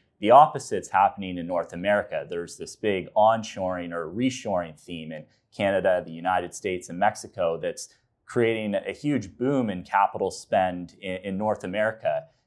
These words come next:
And that has benefits for some Canadian companies that might help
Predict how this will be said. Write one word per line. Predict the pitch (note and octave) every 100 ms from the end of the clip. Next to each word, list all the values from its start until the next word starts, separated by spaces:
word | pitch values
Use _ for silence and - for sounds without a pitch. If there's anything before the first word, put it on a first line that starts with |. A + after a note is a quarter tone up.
| _
And | G2
that | A2+ B2
has | B2+ A2 F#2
benefits | B2 D#3 D3+ - D#2 -
for | -
some | E2+ G2 F2
Canadian | - F#2 F2 E2+
companies | - F2 - D2+ D2+
that | - F2+
might | G2 F2+ E2+ _ _ _
help | A2 G#2